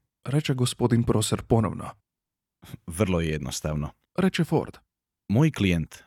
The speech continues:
Speaker 2: gospodin Dent, kaže da će prestati ležati tu u blatu isključivo pod uvjetom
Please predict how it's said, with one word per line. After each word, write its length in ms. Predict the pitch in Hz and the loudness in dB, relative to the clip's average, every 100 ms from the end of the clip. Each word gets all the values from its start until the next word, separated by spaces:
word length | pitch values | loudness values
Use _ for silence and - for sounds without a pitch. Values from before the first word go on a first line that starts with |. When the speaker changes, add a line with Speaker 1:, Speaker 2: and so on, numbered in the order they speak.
| - | -8
Speaker 2:
gospodin 460 | 95 - 101 95 | -6 -2 0 2
Dent, 320 | 90 82 65 - _ _ _ _ | 2 0 -2 -14 _ _ _ _
kaže 340 | 98 107 147 | 0 2 2
da 120 | 123 | 2
će 160 | 107 95 | 0 -2
prestati 520 | - 101 107 123 92 | 0 0 2 0 0
ležati 420 | 87 92 101 - | 0 2 2 -2
tu 200 | 82 - | -6 -2
u 140 | 110 82 | 0 0
blatu 440 | 85 82 - 156 - _ _ - | -2 -4 -2 -4 -4 _ _ -6
isključivo 680 | 98 - - 131 - 160 107 | -4 -2 0 2 2 2 2
pod 200 | 98 87 | 0 0
uvjetom 460 | 85 87 131 131 | 0 0 0 -2